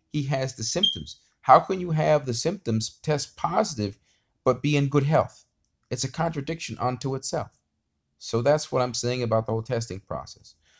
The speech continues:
Uh, the testing sites are getting closer to home. Uh,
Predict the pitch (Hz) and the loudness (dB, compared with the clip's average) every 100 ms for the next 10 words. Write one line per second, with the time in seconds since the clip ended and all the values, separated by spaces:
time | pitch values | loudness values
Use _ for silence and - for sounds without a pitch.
0 | _ _ - 113 110 107 - 156 160 165 | _ _ 4 8 8 6 4 2 2 -2
1 | 160 151 156 - 151 139 - 123 131 170 | 2 2 2 -4 -4 -6 2 4 4 -2
2 | - _ _ _ _ _ _ - 123 113 | -10 _ _ _ _ _ _ 2 6 8
3 | 123 214 _ _ _ _ _ _ _ - | 6 4 _ _ _ _ _ _ _ 2
4 | 107 117 113 117 117 110 | 6 8 8 8 8 6